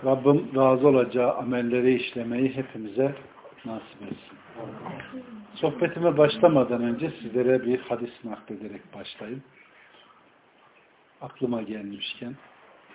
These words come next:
Allah'ın diyor yeryüzünde gezen melekleri vardır.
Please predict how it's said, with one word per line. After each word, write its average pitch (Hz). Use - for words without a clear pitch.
Allah'ın 175
diyor 123
yeryüzünde 123
gezen 139
melekleri 131
vardır. -